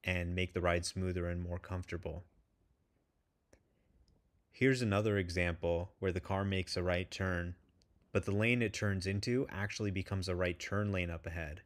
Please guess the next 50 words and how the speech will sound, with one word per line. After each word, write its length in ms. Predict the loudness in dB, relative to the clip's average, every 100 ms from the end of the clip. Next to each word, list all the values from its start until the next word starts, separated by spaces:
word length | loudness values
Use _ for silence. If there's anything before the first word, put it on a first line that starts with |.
| _ _ -20 _ _
so 140 | -4
it 40 | 0
makes 340 | 2 0 0
a 40 |
lane 280 | 0 2 2
change 320 | 2 0 -2
to 100 | -2
the 80 | -6
left. 580 | -2 -2 -2 -6 -14 -20 -20 _ _ _ _ _ _ 2
I 140 | 4
didn't 220 | 6 4
notice 400 | 6 4 4 0
that 240 | 0 -2 0
the 100 | -4
lane 300 | 0 0 0
became 320 | -2 -2 -2
a 80 | 0
right 200 | -2 -2
turn 280 | -4 -2 -2
lane 160 | -2
until 320 | -2 -4 -4
about 280 | -4 -4 -6
here, 480 | -8 -2 0 0 -4 _ _ -20 _ _ _ -2
but 280 | 2 2 0 -4
the 100 | -2
Tesla 360 | 0 -2 -2
had 100 | -4
already 380 | 0 0 2 2
moved 340 | 0 -2 0
over 440 | 0 -2 -2 -2 -2
to 140 | -4
the 100 | -8
lane 300 | -4 -4 -2
that 140 | -2 -2
it 60 |
needed 300 | -2 -2 -4
to, 120 | -6
to 100 | -6
continue 440 | -6 -6 -4 -4 -6
straight, 480 | -6 0 0 0 -6 _ _ _ _ _ _ -2
which 180 | 0
is 80 | 2
what 160 | 2 4
was 180 | 2 0
needed 320 | -4 -4 -6
to 60 |
follow 240 | -2 0 0
the 140 | -2
navigation 640 | -4 -4 -4 -4 -4 -4 -6
route. 240 | -6 -10